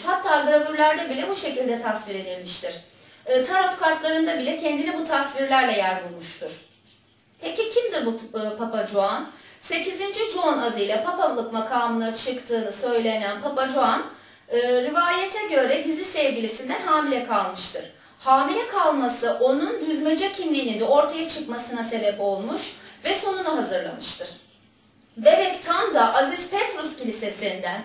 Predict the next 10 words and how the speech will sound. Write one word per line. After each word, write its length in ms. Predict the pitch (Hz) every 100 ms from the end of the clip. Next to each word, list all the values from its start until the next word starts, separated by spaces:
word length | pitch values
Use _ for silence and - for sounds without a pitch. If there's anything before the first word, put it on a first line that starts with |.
| - -
Saint 380 | - 339 359 359
Clement 480 | 359 392 349 285 -
Bazilikası'na 720 | 240 226 214 226 220 226 208
doğru 220 | 208 208
yapılan 440 | 202 202 220 220 254
kutsal 420 | 320 339 330 330
yürüyüş 360 | 320 339 359
merasimi 520 | 302 277 269 269 277 269
sırasında 540 | 233 208 202 190 185
doğmuştur. 520 | 180 170 165 - 170